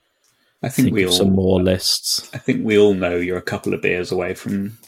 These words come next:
Speaker 1: hitting order on six Terrorgeists.
Speaker 2: That is, that army lives in my head rent free. Like
Speaker 1: Mm-hmm.
Speaker 2: any army that is just a load of big things. Like, the thing, the thing that's, like, constantly out of reach at the moment is, like, Avalanor and three other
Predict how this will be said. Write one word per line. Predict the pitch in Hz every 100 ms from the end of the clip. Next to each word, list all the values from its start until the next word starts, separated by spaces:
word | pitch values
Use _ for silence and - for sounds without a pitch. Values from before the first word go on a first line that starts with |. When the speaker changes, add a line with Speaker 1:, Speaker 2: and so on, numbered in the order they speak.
| _ _ _ -
Speaker 1:
hitting | - 101 98
order | 95 98 -
on | 101
six | - - -
Terrorgeists. | 95 107 - - - - - - _ - _ _ - - _ _ _ _ _ _ -
Speaker 2:
That | 110 -
is, | 117 107 -
that | 120 123
army | 127 123 123
lives | 110 120 -
in | 117
my | 113
head | 117 120
rent | 107 113 -
free. | 120 107 95 120 - - -
Like | 113 -
Speaker 1:
Mm-hmm. | 123
Speaker 2:
any | 123 117
army | 113 113 110
that | 107 -
is | 107 -
just | 113 -
a | 107
load | 107 -
of | -
big | - - -
things. | - - - - - - - - _ -
Like, | 123 -
the | 139
thing, | - 156 139 127
the | 113
thing | - 143 127
that's, | 117 -
like, | 113
constantly | - 113 110 104 95
out | -
of | 101
reach | 92 - -
at | 67
the | 65
moment | 95 95 95 - -
is, | 82 95 - - _ _
like, | - 76 -
Avalanor | 98 95 98 95 95 95 98
and | 98 -
three | - 95 98 95
other | 95 -